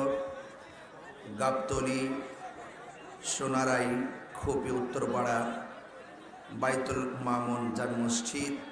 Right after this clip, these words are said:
কমিটির উদ্যোগে দ্বিতীয় অধিবেশন বিরাট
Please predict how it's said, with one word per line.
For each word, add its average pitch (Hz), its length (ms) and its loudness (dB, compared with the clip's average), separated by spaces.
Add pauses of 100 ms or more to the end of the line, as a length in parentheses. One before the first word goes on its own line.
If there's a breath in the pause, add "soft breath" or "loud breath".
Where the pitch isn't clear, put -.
(460)
কমিটির 151 460 2 (100)
উদ্যোগে 120 380 0 (1400)
দ্বিতীয় 135 340 2 (100)
অধিবেশন 131 580 2 (2750)
বিরাট 135 400 4